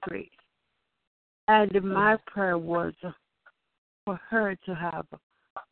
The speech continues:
even the mustard seed faith, knowing that the situation will change, knowing that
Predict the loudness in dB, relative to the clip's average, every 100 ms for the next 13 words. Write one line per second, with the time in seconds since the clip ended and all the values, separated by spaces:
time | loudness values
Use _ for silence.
0 | -20 _ -6 -4 -4 -4 -4 -4 -4 -2
1 | -2 -2 -4 _ -6 -6 -10 _ -10 -10
2 | -12 -8 -8 -8 -16 _ _ _ _ _
3 | _ _ _ _ 2 6 8 8 4 2
4 | 4 4 4 -4 _ -20 _ _ _ _
5 | _ -12 -12 -6 -4 0 2 2 0 -4
6 | -4 -6 -10 -10 2 4 4 0 -2 0
7 | 2 0 -2 -8 _ _ _ _ _ _
8 | 2 6 8 6 4 2 0